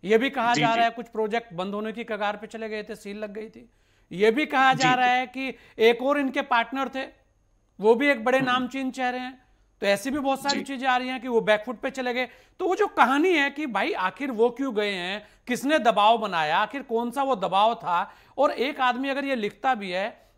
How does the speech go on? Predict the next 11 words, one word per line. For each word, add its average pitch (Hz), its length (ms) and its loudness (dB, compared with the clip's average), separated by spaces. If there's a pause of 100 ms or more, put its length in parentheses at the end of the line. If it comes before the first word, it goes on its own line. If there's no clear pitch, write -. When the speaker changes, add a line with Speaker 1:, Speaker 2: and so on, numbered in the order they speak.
(120)
Speaker 1:
कि 254 120 -4
मेरे 220 380 -2
परिवार 185 640 -4
की 214 360 -14
जान 160 340 -10
को 202 200 -14
खतरा 165 360 -10
है, 143 120 -10
मतलब 233 260 -16
save 220 340 -4
my 196 240 -10